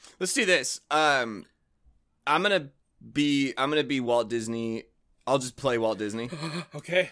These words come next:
Speaker 1: And, and, um, so, uh, come on in.
Speaker 2: Uh, hello,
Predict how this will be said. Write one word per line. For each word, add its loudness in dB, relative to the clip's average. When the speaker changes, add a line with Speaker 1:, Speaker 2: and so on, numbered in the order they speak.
Speaker 1:
And, 0
and, 0
um, 0
so, 0
uh, -2
come -2
on 2
in. -4
Speaker 2:
Uh, 0
hello, 0